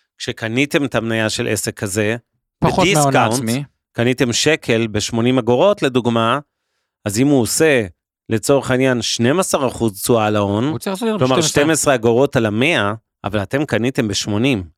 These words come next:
Speaker 1: אז אתם מקבלים את אותם שתים עשרה, אותן שתים עשרה אגורות על מחיר של שמונים, ראיתם בעצם תשואה שנתית של חמישה עשר אחוז, אוקיי?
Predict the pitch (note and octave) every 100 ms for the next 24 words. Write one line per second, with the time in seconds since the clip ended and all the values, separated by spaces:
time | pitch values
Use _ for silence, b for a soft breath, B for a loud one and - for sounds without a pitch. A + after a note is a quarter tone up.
0 | _ _ _ _ G2 F#2 A#2 A2+ A2+ A#2
1 | G#2+ G2 A#2+ A#2 - A#2 A#2 - G#2+ G2+
2 | - A2+ A2+ - A#2 A2+ A2+ F#2+ G#2 A#2+
3 | - - G#2+ F#2 - _ G#2 A#2+ A2+ -
4 | F#2+ - G#2 E3+ F#3 D#3 b b b b
5 | _ A2 A#2 B2 A2 G#2+ A#2+ G#2+ A#2 A#2+
6 | B2+ - - - A2+ G2+ - G3 - A2
7 | - B2 A2+ - F3+ F3+ - G2+ F2 F2
8 | - - - - _ - G2 - C#3 F#3